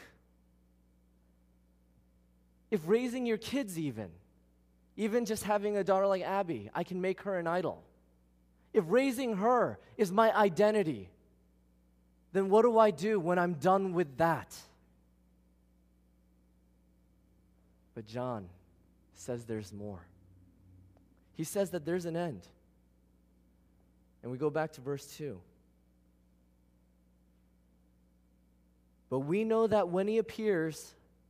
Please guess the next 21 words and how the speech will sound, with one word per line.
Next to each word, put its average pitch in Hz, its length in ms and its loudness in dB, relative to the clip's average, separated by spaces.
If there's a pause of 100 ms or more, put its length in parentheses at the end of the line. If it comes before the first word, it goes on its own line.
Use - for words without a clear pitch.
(320)
we 170 200 -2
shall 208 280 4
be 196 200 -4
like 175 340 0
him, 202 420 -8 (460)
for 165 160 -2
we 160 180 0
shall 165 220 -2
see 208 380 -6
him 180 400 -4 (280)
as 135 460 -6 (320)
he 147 320 -8
is." 113 500 -10 (2000)
And 170 120 -6
so, 185 420 2 (120)
whenever, 208 560 2 (1900)
whenever 247 320 2
you're 247 180 2
on 220 140 4
a 190 60 0
trip, - 420 0